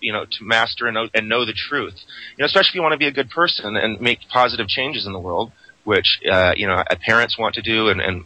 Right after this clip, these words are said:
uh, libertarians want to do. Uh, but, uh, unless we do it effectively, we're not, we're just wasting energy, kinda spinning our wheels, right?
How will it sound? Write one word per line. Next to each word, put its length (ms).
uh, 160
libertarians 680
want 200
to 100
do. 280
Uh, 240
but, 260
uh, 120
unless 260
we 80
do 100
it 60
effectively, 920
we're 160
not, 240
we're 120
just 180
wasting 520
energy, 360
kinda 200
spinning 360
our 140
wheels, 540
right? 220